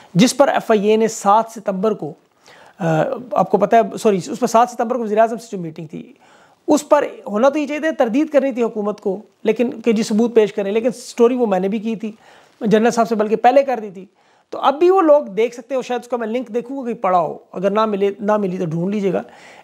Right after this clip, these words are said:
इसराइल का जहाज़ वहाँ पर श-, इसके शहबाज शरीफ के जहाज़ से कितना दूर था, फिर कतर में इसराइल के तमाशाइयों का, सिक्योरिटी की डील, वो तमाम चीज़ें अवाम के सामने आई थी और रखना ज़रूरी था।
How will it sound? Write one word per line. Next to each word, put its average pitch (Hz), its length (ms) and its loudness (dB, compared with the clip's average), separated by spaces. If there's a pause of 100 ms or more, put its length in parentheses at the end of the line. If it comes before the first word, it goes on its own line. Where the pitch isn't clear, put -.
इसराइल 285 340 4
का 359 100 4
जहाज़ 220 400 2 (220)
वहाँ 202 200 -2
पर 202 320 -6
श-, - 160 -14
इसके 202 440 -2
शहबाज 190 420 2
शरीफ 233 160 -8
के 226 60 -2
जहाज़ 185 220 0
से 202 80 -6
कितना 214 280 0
दूर 196 220 -4
था, 196 180 -4
फिर 190 140 -8
कतर 202 260 -4
में 214 60 0
इसराइल 196 320 0
के 214 100 0
तमाशाइयों 190 560 2
का, 190 300 4 (220)
सिक्योरिटी 220 540 4
की 196 120 -2
डील, 196 220 0
वो 311 80 2
तमाम 359 360 4
चीज़ें 277 260 2
अवाम 233 280 2
के 226 80 -6
सामने 220 360 -6
आई 185 140 -6
थी 208 120 -10
और 233 140 2
रखना 277 200 2
ज़रूरी 269 220 0
था। - 260 -6